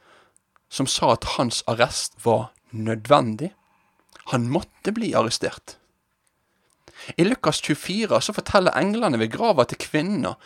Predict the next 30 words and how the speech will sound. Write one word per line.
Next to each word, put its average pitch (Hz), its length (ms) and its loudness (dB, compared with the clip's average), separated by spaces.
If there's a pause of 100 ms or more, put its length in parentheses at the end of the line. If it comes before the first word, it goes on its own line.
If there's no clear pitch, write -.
(240)
at - 160 -10
menneskesønnen 170 760 2 (120)
måtte 190 480 -2
bli 127 160 -2
gitt 226 180 -4
i 226 60 2
hendene 135 400 0 (400)
på 202 80 4
syndige 160 540 0
mennesker. 143 580 0 (300)
Han 95 100 -8
måtte 107 160 -12
dø 185 240 2 (500)
og 208 140 2
stå 147 160 4
opp - 160 -4
igjen. - 140 -8 (920)
Og - 140 -6
til - 120 4
Emmausvandrerne 165 920 6 (340)
understreker 123 560 2
Jesus 147 400 2
senere 165 400 4
i 120 60 2
det 110 100 0
samme 202 240 2
kapittelet, - 480 -4 (280)
i 139 120 -2
vers 139 240 2
tjueseks, - 600 -2